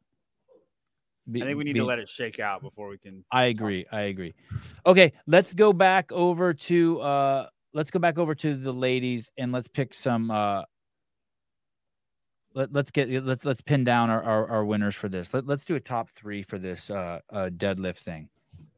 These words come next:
Speaker 1: Let's add insult to injury. John, why don't you go first? John, John, we'll let you move yours around as you hear the rest of us talk, but you get to go first too.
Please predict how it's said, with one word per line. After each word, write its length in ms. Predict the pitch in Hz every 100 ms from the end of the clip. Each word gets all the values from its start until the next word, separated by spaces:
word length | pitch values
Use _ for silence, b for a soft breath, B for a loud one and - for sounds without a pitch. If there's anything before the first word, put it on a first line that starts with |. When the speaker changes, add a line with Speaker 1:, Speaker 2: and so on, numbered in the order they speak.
| _ _ _ _ _ _ _ _ _ -
Speaker 1:
Let's 160 | 117
add 160 | 117 95
insult 500 | 117 117 - 101 -
to 180 | 104 -
injury. 380 | 113 110 98
John, 240 | 90 135 135
why 80 | 151
don't 180 | 165
you 120 | 139 131
go 160 | 123
first? 420 | 107 120 101 90
John, 260 | 139 147 135
John, 160 | 147 151
we'll 120 | 160
let 200 | 170 -
you 60 |
move 240 | 160 147 139
yours 220 | 143 120
around 360 | 120 117 113 107
as 120 | 101
you 80 | 101
hear 120 | 110
the 80 | 101
rest 240 | 101 95
of 60 | 98
us 120 | 87
talk, 240 | - 85 -
but 100 | 95
you 120 | 113
get 120 | 113
to 60 | 107
go 120 | 98
first 320 | - 92 -
too. 160 | 87